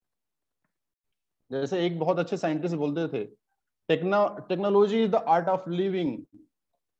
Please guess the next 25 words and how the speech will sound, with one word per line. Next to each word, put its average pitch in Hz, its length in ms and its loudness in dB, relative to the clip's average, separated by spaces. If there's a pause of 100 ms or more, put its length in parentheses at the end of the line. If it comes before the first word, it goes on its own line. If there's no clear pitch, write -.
(140)
where 175 280 2
we 156 200 2
do 180 120 4
not 185 220 4
want 165 300 0
to 175 120 -8
feel 175 340 -6
reality।" 131 520 -2 (680)
आजकल 151 300 -4
क्या 165 140 -2
है, 151 320 -10 (380)
ज्यादातर 160 460 2
हमारे 160 280 2
जो 165 160 -2
emotions 165 640 -2
हैं, 135 300 -6
हमारे 143 340 -2
जो 156 180 0
relations 170 500 -2
हैं, 127 220 -8
they 147 240 -2
are 123 140 -8
based 139 240 -4
on 139 160 -6
technology। 113 500 -8